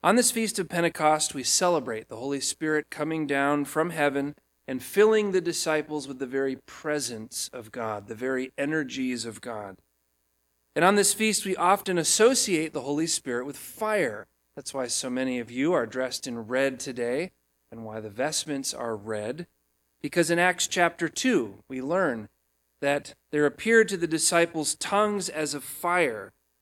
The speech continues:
distributed and resting on each one of them, and they were filled with the Holy Spirit. By the way, teachable moment, the tongue of fire, that's why the bishop wears a funny hat,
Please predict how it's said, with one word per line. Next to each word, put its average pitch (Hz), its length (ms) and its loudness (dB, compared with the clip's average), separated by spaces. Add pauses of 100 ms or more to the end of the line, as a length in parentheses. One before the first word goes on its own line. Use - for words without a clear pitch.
(160)
distributed 185 680 4
and 143 200 2
resting 170 520 2
on 147 160 2
each 175 280 -6
one 160 220 0
of 135 160 2
them, 107 260 -8
and 113 200 -8
they 120 80 -6
were 117 160 -4
filled 165 580 0
with 135 180 -4
the 123 100 -8
Holy 127 280 -6
Spirit. 117 560 -8 (1800)
By 147 160 4
the 143 100 2
way, 139 160 4
teachable 143 500 -2
moment, 139 360 2
the 123 100 -6
tongue 160 540 2
of 120 180 -4
fire, 156 720 2 (380)
that's 151 240 -2
why 143 240 6
the 131 100 2
bishop 160 400 2
wears 139 300 2
a 131 40 -4
funny 131 360 0
hat, 131 480 -4